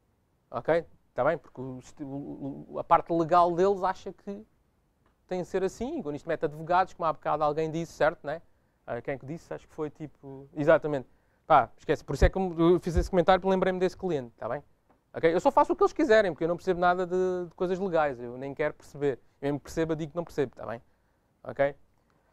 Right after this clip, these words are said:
Azure C D N. Pá, acho que toda a gente já usou C D Ns, tipo jQueries e coisas do género, não é? Pá, agora, vocês podem também fazer a vossa, tá bem? Ah, não só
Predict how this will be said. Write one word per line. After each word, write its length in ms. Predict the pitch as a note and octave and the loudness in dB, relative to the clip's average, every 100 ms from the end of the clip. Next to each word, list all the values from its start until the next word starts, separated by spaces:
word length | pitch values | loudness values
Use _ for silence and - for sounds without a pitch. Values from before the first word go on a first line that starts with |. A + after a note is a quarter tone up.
| _ _ _ | _ _ _
Azure 260 | A#3+ B3 | 8 8
C 220 | A3+ A#3 G#3 | 2 2 2
D 160 | F#3+ | 6
N. 240 | E3 C#3+ B2+ | 6 4 0
Pá, 200 | - F3+ | 2 4
acho 180 | F3+ - | 4 2
que 40 | |
toda 140 | G#3+ G3+ | 2 4
a 60 | |
gente 160 | F3+ F#3 | 2 2
já 140 | G3 | 2
usou 200 | F#3 E3 | 2 0
C 180 | E3 F#3+ | 0 0
D 340 | F3 E3+ F#3 | 2 0 0
Ns, 140 | F#3+ - | -2 -4
tipo 220 | E3+ C#3 | -12 -10
jQueries 560 | C3+ - E3 E3 D3 C3 | -10 0 2 2 0 -8
e 60 | |
coisas 300 | C3+ C#3+ C3+ | -8 -8 -8
do 100 | B2+ | -14
género, 380 | A#2+ D3+ D#3 C#3+ | 0 2 2 -2
não 100 | C3+ | -2
é? 200 | C#3 C#3+ | -4 -6
Pá, 180 | - A#2+ | -6 -4
agora, 240 | D#3 F3+ | 2 2
vocês 260 | E3 F3 F#3+ | 2 -2 -6
podem 240 | - F#3+ | -4 -4
também 220 | F3+ F#3+ F#3+ | -4 -6 -6
fazer 260 | - F3 | -4 -2
a 60 | G3 | 0
vossa, 380 | F3 F3+ - B2+ _ _ _ _ _ | 2 0 -2 -20 _ _ _ _ _
tá 80 | |
bem? 200 | B2+ C3+ - _ _ _ _ | -6 -6 -10 _ _ _ _
Ah, 220 | C3 B2+ | 0 0
não 260 | E3 F#3+ F#3+ | 4 4 4
só 480 | - G#3 F3+ C3+ | 0 4 6 4